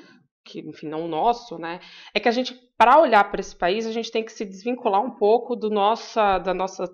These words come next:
enfim, tradição, da nossa cultura política, em tentar, pra tentar entender o que acontece lá.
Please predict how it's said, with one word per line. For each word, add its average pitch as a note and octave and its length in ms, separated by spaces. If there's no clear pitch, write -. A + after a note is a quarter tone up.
enfim, F3 200
tradição, F#3+ 760
da F3 80
nossa F#3 200
cultura G3+ 300
política, G3 540
em G#3 40
tentar, G#3 460
pra G3+ 140
tentar G#3+ 340
entender C#4 300
o A#3+ 80
que B3 80
acontece A3+ 480
lá. D#3 180